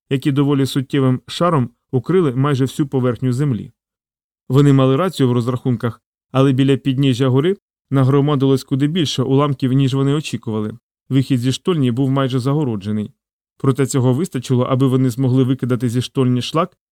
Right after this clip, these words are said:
і таким чином розширювали нору. Атмосфера там усе ще була не надто придатна для дихання, тому вони, коли не викидали звідти породи, змушені були запечатувати отвір, аби токсичні випари не проникали всередину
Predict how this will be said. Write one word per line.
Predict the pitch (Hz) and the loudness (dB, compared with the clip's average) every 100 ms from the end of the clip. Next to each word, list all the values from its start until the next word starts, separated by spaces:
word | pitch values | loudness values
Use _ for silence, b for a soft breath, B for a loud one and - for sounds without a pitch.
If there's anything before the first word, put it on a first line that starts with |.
| _ | _
і | 127 | -4
таким | 135 131 139 | -2 -2 -2
чином | - 196 139 | -2 0 0
розширювали | 127 123 - 135 127 131 | 0 -2 -2 0 2 0
нору. | 135 147 101 - _ _ - | 0 -4 -8 -16 _ _ -8
Атмосфера | 123 - 139 - 202 139 | -6 -2 -4 0 -2 0
там | 139 131 | 0 0
усе | 131 139 | 0 -2
ще | - 139 | -2 -2
була | 135 135 127 | 2 2 2
не | 139 | 2
надто | 139 135 - | 2 0 -2
придатна | 120 131 131 - 131 | -4 -2 -2 -2 -2
для | 135 | -2
дихання, | 147 135 - 113 107 104 _ _ _ | -2 -2 -2 -6 -6 -10 _ _ _
тому | 139 143 | 2 4
вони, | 131 156 202 _ _ _ | 4 2 -2 _ _ _
коли | 143 139 135 | 2 4 6
не | 135 | 4
викидали | 135 147 135 131 127 | 0 0 0 0 0
звідти | 131 127 131 - | -2 -2 -2 -2
породи, | 113 143 113 107 107 _ _ - | -2 -2 -2 -4 -8 _ _ -4
змушені | 117 180 - 147 | 0 0 0 -2
були | 123 127 127 | 2 2 2
запечатувати | 131 135 131 131 139 120 127 120 135 | 0 -4 -4 -4 -4 -2 -4 -2 -2
отвір, | 165 180 123 110 - _ _ - | -2 -4 -4 -8 -12 _ _ -2
аби | 131 143 | 0 0
токсичні | 143 - 143 - 135 | -2 -2 -4 0 0
випари | 139 175 123 120 | 0 -2 -2 -2
не | 135 135 | -2 -2
проникали | 143 139 131 135 127 | 0 -2 0 -2 -2
всередину | - 139 165 135 113 | -2 -2 0 -2 -4